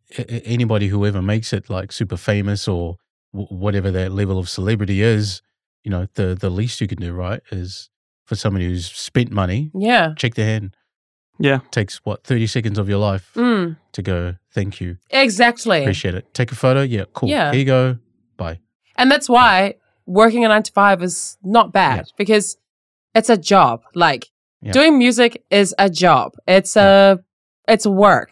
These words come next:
Speaker 2: Like,
Speaker 1: Yeah.
Speaker 2: you're providing
Speaker 3: There's
Speaker 2: a service, you're providing a product
Speaker 3: that
Speaker 2: for
Speaker 3: saying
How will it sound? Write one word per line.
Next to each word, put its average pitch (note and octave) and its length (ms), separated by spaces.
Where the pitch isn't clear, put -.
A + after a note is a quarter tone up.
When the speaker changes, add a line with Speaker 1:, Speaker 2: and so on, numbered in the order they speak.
Speaker 2:
Like, E3 380
Speaker 1:
Yeah. A2 160
Speaker 2:
you're G3 120
providing G#3 380
Speaker 3:
There's A#3+ 120
Speaker 2:
a - 40
service, G3+ 340
you're G#3 60
providing F#3 360
a F#3 40
product F3+ 280
Speaker 3:
that E3+ 120
Speaker 2:
for - 180
Speaker 3:
saying D#3+ 80